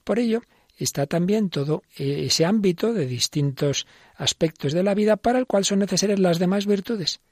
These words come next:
las virtudes morales, virtudes de las que también hablaron los filósofos griegos. No hablaron de las teologales, evidentemente, ellos no podían hablar de estas virtudes sobrenaturales, la fe, la esperanza y la caridad,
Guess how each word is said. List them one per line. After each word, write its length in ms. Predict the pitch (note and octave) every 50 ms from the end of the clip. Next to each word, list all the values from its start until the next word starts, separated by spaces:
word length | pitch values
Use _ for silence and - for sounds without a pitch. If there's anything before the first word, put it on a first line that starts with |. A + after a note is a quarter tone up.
| _ _ _ _ _ _ _ -
las 200 | - C3 C3 C3
virtudes 640 | B2+ C3 A#2+ A#2+ - - D#3+ E3+ A3 A3+ A3 - - _ _ _ _ -
morales, 880 | D3 C3 B2 B2 B2+ B2+ B2+ C3 C3+ C3+ B2+ G#2 - - - - - _ _ _ _ _ _ _
virtudes 640 | - C3+ C3+ B2+ B2+ C3 - F3 F3 F#3 G#3+ A3 -
de 100 | F#3 C#3
las 180 | B2 B2+ - -
que 140 | - B2+
también 420 | - - G2 G#2 G#2+ C3 E3 G3+ G3+
hablaron 500 | C3+ A#2+ B2+ B2+ B2+ C3 C3 C#3 - _ _ _ _ _ _ _ _ _ _ _
los 380 | - B2+ B2 A#2+ A2 - - -
filósofos 580 | - - C#3+ A#2+ B2 B2+ - C#3 - D3 C3 C3+
griegos. 400 | F3 G#3+ A3 - G2 - - - _ _ _
No 180 | - C3+ C#3 D3
hablaron 320 | D3 D3 D3 C#3+ C3+ A#2+
de 80 | A#2+ A#2+
las 160 | A#2+ A#2 -
teologales, 580 | - C#3+ C3 D#3 G3 B3 G#3 B2+ G2 - - - -
evidentemente, 720 | D3+ C3 C3+ C#3 C3+ C#3 - F3 - F3+ A#2+ - - B2
ellos 300 | A#2+ A#2+ B2 A#2 A#2+ C3
no 220 | C3 B2+ B2 - _ _ - - - - _ _
podían 340 | - - B2+ B2 B2+ B2+ C3
hablar 360 | B2+ B2 B2 B2+ C3+ C3 B2+
de 60 | B2 B2+
estas 280 | - - C3+ B2+ B2
virtudes 420 | C3 A#2+ B2 - D3 C#3 C3+ B2 -
sobrenaturales, 920 | - - D#3 D3 C#3+ C#3 C3+ C3+ C3 B2+ - B2+ C3 C3 C3 C3+ C3 B2+
la 120 | C3 B2
fe, 160 | - - C#3 C3
la 100 | B2+ B2
esperanza 500 | - - - B2+ B2+ C3+ B2+ - - B2+
y 20 |
la 140 | B2+ B2+ C3
caridad, 320 | E3+ E3+ F3+ E3 F3 -